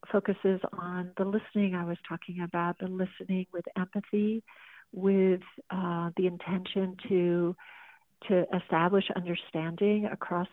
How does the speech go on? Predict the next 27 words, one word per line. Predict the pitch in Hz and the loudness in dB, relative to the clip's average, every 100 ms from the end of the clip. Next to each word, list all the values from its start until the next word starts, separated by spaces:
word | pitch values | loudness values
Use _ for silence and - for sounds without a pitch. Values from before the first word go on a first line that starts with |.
| - | -4
difference. | 180 208 233 240 - - _ _ _ _ _ _ _ - | -2 2 0 0 -10 -20 _ _ _ _ _ _ _ 0
So | 202 | 4
when | 196 | 6
we | 196 | 4
listen | 196 196 - 196 | 4 2 2 0
to | - | 2
one | 196 190 | 2 2
another, | 190 196 190 190 190 190 _ - | 2 2 4 4 4 2 _ -2
one | 202 196 | 0 2
another | 190 190 190 | 0 2 0
to | 185 202 - | 0 -6 -2
find | 196 190 190 190 - | 2 4 4 0 0
shared | 196 190 185 | 2 2 0
values, | 165 175 190 202 208 202 - - - | -2 0 2 2 2 -4 -10 -20 -6
um, | 170 165 170 175 190 - _ _ _ _ - | -4 -2 -6 -10 -20 -20 _ _ _ _ -4
we | 190 180 | -2 -2
can | - 185 175 175 180 - - - _ _ _ _ _ _ _ _ | -2 -4 -2 -6 -10 -18 -20 -20 _ _ _ _ _ _ _ _
work | 196 208 208 | 6 6 6
towards | - 202 190 | 4 4 4
finding | 190 185 185 190 | 0 0 0 -2
common | - 190 185 | -2 -2 -2
objectives | 185 - 208 202 220 226 226 220 - - - | -2 0 0 2 4 6 4 -2 -10 -14 -2
and, | 185 185 185 190 196 - | 2 2 0 -2 -8 -4
if | 190 190 - | -2 -2 -4
possible, | 180 180 196 190 185 185 185 185 - _ _ | -4 -2 -2 0 0 2 0 -4 -8 _ _
then | 190 180 180 180 185 - - | 2 4 2 0 -4 -12 -6
these | 190 185 185 185 | -2 2 2 0